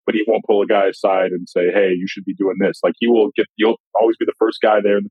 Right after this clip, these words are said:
facility to work, last guy to leave, and he's still productive on the field. So I think, you know, your team is not gonna be better, uh, without Jose Abreu next year. Like, you still want more guys like that on your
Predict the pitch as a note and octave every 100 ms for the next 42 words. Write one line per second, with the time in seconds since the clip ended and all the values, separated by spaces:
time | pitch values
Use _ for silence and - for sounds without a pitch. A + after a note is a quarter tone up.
0 | - - G2 G2+ G2 F#2+ F#2 - _ -
1 | - - G#2 G#2 G#2+ G2+ G2 G2+ G2 F2
2 | _ _ _ F#2+ G2 - - - - G#2+
3 | G2 F#2+ F2 - G#2 - - F#2+ F#2 G#2
4 | B2+ A#2+ - _ _ _ - F3+ G3 -
5 | - - C#3 A#2 A2 G2+ A2 G#2+ - G2
6 | F#2+ E2+ G2+ G2+ F2+ F2 _ _ _ F2
7 | E2+ E2 F#2 G#2+ G2 G2 A2 F#2+ F#2 E2+
8 | F#2 F2+ E2 D#2+ - - D#2+ D2 E2 F#2
9 | G#2 - B2 G#2+ G#2+ F#2+ G2 G2 F2+ F#2
10 | F2+ E2+ F2+ E2 F#2+ F2 F#2 E2+